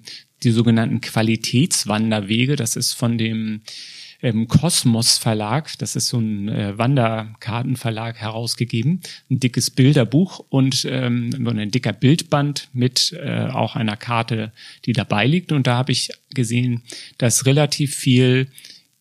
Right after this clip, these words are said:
hier eigentlich in Ostwestfalen an, äh, es an Wanderwegen gibt und tatsächlich auch richtig ausgezeichnete Wanderwege.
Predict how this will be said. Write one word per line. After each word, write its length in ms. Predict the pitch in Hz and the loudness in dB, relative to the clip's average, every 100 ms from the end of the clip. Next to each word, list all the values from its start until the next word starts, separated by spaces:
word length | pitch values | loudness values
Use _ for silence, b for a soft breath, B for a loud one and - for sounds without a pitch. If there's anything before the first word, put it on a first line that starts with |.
| _ _ | _ _
hier 340 | - 120 123 | 0 4 4
eigentlich 480 | 113 113 120 139 - | 2 0 0 -2 -2
in 440 | 151 147 151 156 | 0 0 0 -2
Ostwestfalen 1200 | - 123 - - 135 - - 113 113 127 139 123 - _ _ - | 0 0 0 -2 -4 -4 -4 -2 0 2 0 -2 -10 _ _ -4
an, 520 | 123 120 123 120 123 | -2 0 -2 -2 -4
äh, 580 | - 123 123 143 131 131 | -4 -2 -2 -4 -6 -4
es 140 | 120 | 0
an 160 | 113 104 | 0 0
Wanderwegen 640 | 104 117 127 143 147 160 | 0 2 4 4 4 2
gibt 300 | 196 214 - | 2 0 0
und 100 | 127 | 2
tatsächlich 540 | 127 - 120 143 135 | 2 2 -2 -2 -4
auch 120 | 139 - | -4 -4
richtig 360 | 123 143 131 | -4 -4 0
ausgezeichnete 840 | 120 123 120 - 104 101 104 110 101 | 2 4 2 2 0 -2 -4 -4 -4
Wanderwege. 580 | 104 104 98 104 104 | -2 -2 -4 -4 -4